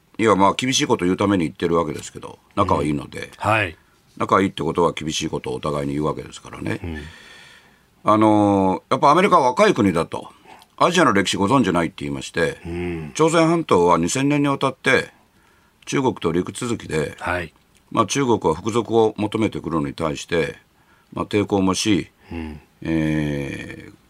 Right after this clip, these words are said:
Speaker 1: 苦戦もしと
Speaker 2: はい。
Speaker 1: いう歴史であって、したがってムン・ジェイン大統領からユン新大統領、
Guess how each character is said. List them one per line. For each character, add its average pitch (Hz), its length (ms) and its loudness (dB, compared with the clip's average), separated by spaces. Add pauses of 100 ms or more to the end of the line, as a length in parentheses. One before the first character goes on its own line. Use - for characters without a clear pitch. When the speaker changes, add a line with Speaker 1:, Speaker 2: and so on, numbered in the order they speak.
(120)
Speaker 1:
苦 - 100 -10
戦 87 200 2
も 82 80 2
し 101 180 -2
と - 300 -2
Speaker 2:
は 90 220 -4
い。 80 140 -14 (240)
Speaker 1:
い - 80 -4
う 92 80 2
歴 85 160 0
史 - 140 -6
で 85 60 0
あ 85 80 4
っ - 80 -2
て、 - 340 -4 (720)
し - 100 -20
た 131 80 0
が 131 120 4
っ - 40 -4
て 123 220 4
ム 131 140 4
ン・ 160 60 2
ジ 175 100 2
ェ 185 80 4
イ - 20 4
ン 143 60 4
大 113 180 4
統 113 160 2
領 95 180 4
か 90 120 2
ら 85 240 4
ユ 101 120 0
ン 117 80 2
新 82 220 -2
大 107 160 0
統 98 180 0
領、 73 320 -2